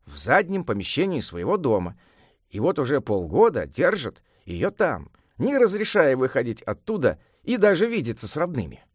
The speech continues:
И вот наш староста дал мне несколько лян серебра, чтобы я нашёл какого-нибудь буддийского монаха и попросил его усмирить волшебника. С тех пор я не знаю ни минуты покоя.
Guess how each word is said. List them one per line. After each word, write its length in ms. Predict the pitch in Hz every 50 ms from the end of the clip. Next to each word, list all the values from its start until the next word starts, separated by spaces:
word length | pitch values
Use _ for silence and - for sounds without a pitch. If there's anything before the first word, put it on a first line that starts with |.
| _ _ _ _ _ _ _ _ _
И 100 | - 92
вот 240 | 95 160 196 185 -
наш 180 | 123 135 123 -
староста 680 | - - - 175 208 226 202 175 - - - 156 143 _ _ _ _ _
дал 340 | - 95 143 160 208 220 214
мне 200 | 208 214 208 202
несколько 560 | 175 110 113 175 196 - - 175 156 - -
лян 240 | 101 95 123 175 -
серебра, 520 | - - 214 226 247 202 180 123 80 - - _ _ _ _ _ _ _ _ _
чтобы 540 | - - - 147 131 120 117 104 95 90 62
я 400 | 80 90 117 170 160 139 117 92 - -
нашёл 480 | - 143 208 214 - - 185 131 98
какого-нибудь 680 | - - 123 107 190 180 156 143 139 127 135 120 - - _ _ _ -
буддийского 760 | 135 160 254 254 170 151 143 170 156 117 - - 120 104 92
монаха 540 | 85 85 92 113 202 240 - - 117 80 - _ _ _ _ _ _ _
и 200 | - 90 120 165
попросил 520 | - 208 - - 190 185 - - 175 180 196
его 240 | 190 185 170 180 180
усмирить 600 | 196 - - 254 247 233 151 113 101 - - _ _ _ _ _ _ _
волшебника. 720 | - - 135 143 - - 123 113 92 92 98 - - 92 - _ _ _ _ _ _ _
С 80 | - -
тех 220 | - 143 120 -
пор 220 | - 185 214 214
я 140 | 139 123 131
не 120 | 156 165 135
знаю 340 | 113 160 175 170 175 160
ни 120 | 135 151 185
минуты 360 | 180 170 165 190 202 - 196
покоя. 540 | - 196 196 - 220 196 156 123 104 92